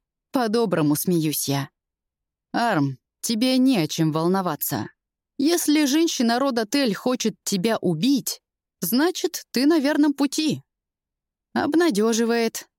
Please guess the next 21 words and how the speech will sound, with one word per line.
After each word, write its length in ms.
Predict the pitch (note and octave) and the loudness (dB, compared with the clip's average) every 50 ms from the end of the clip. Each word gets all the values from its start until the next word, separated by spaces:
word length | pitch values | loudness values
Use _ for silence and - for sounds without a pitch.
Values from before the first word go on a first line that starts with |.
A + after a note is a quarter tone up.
| _ _ _ _ _ _ _ - | _ _ _ _ _ _ _ -6
Я 260 | E3+ E3 D#3+ F#3+ F#3 | -4 -2 0 2 2
несколько 580 | F3+ F#3 G#3 A3 - - A3+ A3+ A3+ - A#3 A3 | 2 2 0 -2 -4 -4 -4 -4 -4 -2 -2 0
нервно 520 | G3 E3+ E3 F3+ - G3+ F#3+ G3+ G#3+ A3 - | 2 2 2 2 0 0 0 0 -2 -2 -2
улыбаюсь. 720 | - G#3 G#3+ A3+ G3+ E3 C#3+ C#3+ C#3 C3+ C3+ - - - - _ _ _ _ _ _ _ _ - | -4 -2 -2 -2 -2 -2 -2 -2 -4 -4 -6 -6 -8 -10 -12 _ _ _ _ _ _ _ _ -6
«Главное — 800 | - E3 E3 E3 F3 G3+ A#3+ C4 A3+ F3 D#3 D3 C3+ C3+ C#3 - _ _ | -4 -2 -2 0 0 0 0 -2 -2 0 0 0 0 -4 -6 -8 _ _
не 260 | - G3 G#3 G#3+ A3 | -2 0 2 2 0
передавить», 840 | G#3 - G#3+ G#3+ G3+ G#3+ F#3+ G3 F#3+ F3 G3+ G3 E3 - - - - _ _ _ _ _ _ | 0 0 0 0 0 0 0 0 0 0 -2 -2 -4 -4 -8 -12 -12 _ _ _ _ _ _
отмечает 680 | - F#3 - F3+ E3+ D#3 - - - E3+ F3+ F3 - | -6 -4 -2 0 0 0 0 -2 -2 -2 -2 -2 -2
Рейв. 380 | - C#3+ C#3+ C3+ C3 - - - _ _ _ _ _ _ _ _ _ _ | -4 -4 -4 -4 -6 -10 -16 -20 _ _ _ _ _ _ _ _ _ _
«А 100 | - F#4 | -2 0
в 60 | D4+ A3 | 0 0
остальном, 720 | G#3+ - - G#3 F#3 F3+ G3 A3+ C4 C#4 C4+ A#3 F3+ - _ _ _ _ _ _ _ _ _ _ _ _ - | 0 -2 -2 -2 -2 0 0 2 2 2 2 0 0 -2 _ _ _ _ _ _ _ _ _ _ _ _ -8
я 280 | E3 E3+ G#3+ A3+ A#3+ | -6 -4 -2 0 0
действительно 760 | A#3 G#3 A#3+ A3 - - - C#4+ D#4 - - E3 D#3 D3+ D3+ | 0 0 -2 -4 -4 -4 -2 0 0 0 2 0 2 2 0
считаю, 480 | D3 - - E3 D#3 G#3+ A3 A3+ G#3+ G3+ | 0 -2 -4 -4 -2 -2 0 0 0 -2
что 260 | - - - F#3+ F#3+ | -4 -4 -4 -6 -4
тебе 360 | - - F#3 F3 G#3+ B3+ C4+ | -4 -4 -4 -2 0 2 2
не 180 | B3+ C4 C#4+ E4 | 2 2 2 2
о 80 | E4+ | 0
чем 220 | - - E3 D#3 D3 | 0 0 0 0 0
беспокоиться. 920 | D3+ D3+ - - E3 D#3+ - F3 D3+ C#3 C3+ - - - C3+ D3 E3 | 0 -2 -4 -6 -6 -2 -2 -2 -2 -2 -4 -6 -8 -6 -6 -8 -8